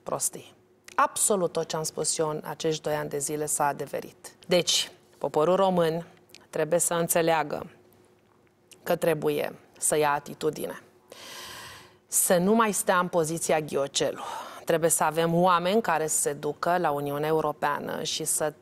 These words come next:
uh, renegocieze tratatul cu ei, inclusiv Green Deal-ul. Niciun reprezentant al României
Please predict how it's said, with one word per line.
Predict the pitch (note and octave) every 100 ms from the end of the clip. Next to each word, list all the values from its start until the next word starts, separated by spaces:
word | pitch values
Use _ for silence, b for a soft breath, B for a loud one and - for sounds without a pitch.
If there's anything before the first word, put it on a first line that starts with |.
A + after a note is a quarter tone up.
| _
uh, | D#3+ D3+ C#3+ C#3+ -
renegocieze | D#3 - D#3+ F#3 G#3+ - - D#3 D3+ D3 - - C#3+ D#3 D#3 E3+ F3 B B B
tratatul | D3 C#3 - C3 - - - - _ _ _ -
cu | - D3+
ei, | D3+ C3 - - B B B
inclusiv | E3 G3 A#3 G#3+ F3+ F#3 E3
Green | D#3+ D#3+ E3
Deal-ul. | D3 D3+ - -
Niciun | E3+ A#3 A#3+ C4+ C4+ C4 - B B -
reprezentant | G#3 A3 A3 G#3+ F#3+ G#3+ G#3 G#3 A3+ F3+ D#3
al | D#3 D#3
României | D3+ D3 C#3+ D3+ F#3+ A#3 A#3+ -